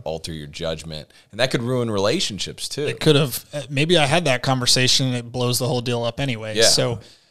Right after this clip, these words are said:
Speaker 2: yeah, I mean, it's, that was a tough moment for me. And, you know, I think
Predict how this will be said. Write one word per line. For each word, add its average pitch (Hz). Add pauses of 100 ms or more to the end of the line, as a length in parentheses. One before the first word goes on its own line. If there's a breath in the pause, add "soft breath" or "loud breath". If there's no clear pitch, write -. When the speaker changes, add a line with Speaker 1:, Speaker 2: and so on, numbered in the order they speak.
(200 loud breath)
Speaker 2:
yeah, 156
I 151
mean, 151
it's, 147
that 151
was 147
a 143
tough 127
moment 120
for 123
me. 117
And, 113
you 143
know, 117
I 120
think -